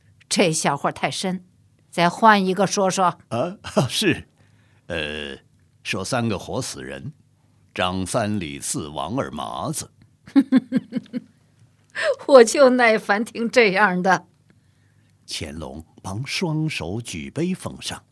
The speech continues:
Speaker 2: ，“哈，这就是儿子的甜心到了，母亲饮一小口。”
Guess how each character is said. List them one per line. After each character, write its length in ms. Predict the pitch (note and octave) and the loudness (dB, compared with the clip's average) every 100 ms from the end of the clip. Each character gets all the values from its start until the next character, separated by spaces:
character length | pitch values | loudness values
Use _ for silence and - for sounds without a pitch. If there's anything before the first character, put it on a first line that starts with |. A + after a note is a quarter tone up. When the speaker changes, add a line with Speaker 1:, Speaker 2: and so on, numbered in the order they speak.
| _ | _
Speaker 2:
，“哈， 240 | - C#3+ - - - - _ _ | -10 -10 -8 -14 -18 -20 _ _
这 140 | F#2 | -2
就 160 | F2 F#2 | -2 -4
是 120 | G#2 | -4
儿 280 | F2 F#2+ C3 | -2 -2 -2
子 120 | A2+ | -4
的 100 | E2 | -4
甜 300 | - G#2+ C3+ | -4 -2 0
心 260 | E3+ G3 F3+ | 2 0 2
到 220 | F2 C#2 | 0 -2
了， 220 | C#2+ C2+ - _ _ _ | -4 -8 -10 _ _ _
母 180 | D#2 D2+ | -10 -8
亲 400 | - F2+ F2 F#2+ _ | -8 -8 -8 -8 _
饮 240 | F#2 D2 C3 | -8 -4 -4
一 40 | |
小 260 | - - - | -4 -8 -10
口。” 320 | - - | -12 -12